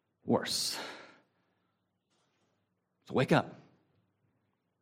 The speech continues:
We don't even see our sins well enough. We don't see our debts, our trespasses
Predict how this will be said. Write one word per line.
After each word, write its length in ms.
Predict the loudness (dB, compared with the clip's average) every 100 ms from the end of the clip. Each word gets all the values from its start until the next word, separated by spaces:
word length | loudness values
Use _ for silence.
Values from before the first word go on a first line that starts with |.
| _ _ _ _ _ -18 2
We 100 | 8
don't 140 | 10 12
even 180 | 12
see 500 | 8 6 6 8 4 0 -16 -10 6
our 240 | 12 12
sins 880 | 10 0 8 12 12 12 10 4 -10 -16 -20 _ -2
well 240 | 4 4
enough. 240 | 4 -2 -10 -20 -20 _ _ _ _ _ _ _ _ _ _
We 80 | 10
don't 120 | 10
see 180 | 10 10
our 220 | 12 12 8
debts, 760 | 4 10 12 12 6 0 0 10
our 140 | 10
trespasses 840 | 12 12 12 12 10 10 6 0